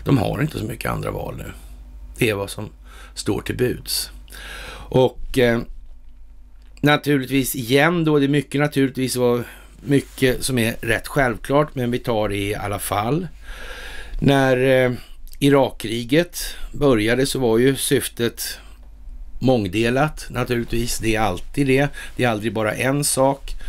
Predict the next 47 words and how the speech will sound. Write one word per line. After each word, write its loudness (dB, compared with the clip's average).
Och 2
dessutom 2
har 0
den -2
här -2
mångdelade, 2
det 0
här 2
mångdelade 0
syftet -2
den -4
fördelen 2
att -6
de 2
som 0
börjar 4
upptäcka 2
att -6
det 0
är 2
något 2
lurt 2
med -2
det 2
här, 0
de -8
kommer 0
garanterat 2
hamna 0
i -6
den -8
situationen -2
och -2
den 2
diskussionen 2
med 0
andra 2
som -4
ser -4
att -10
det -8
är -6
något -10
annat 0
som -4
är -2
problemet. -6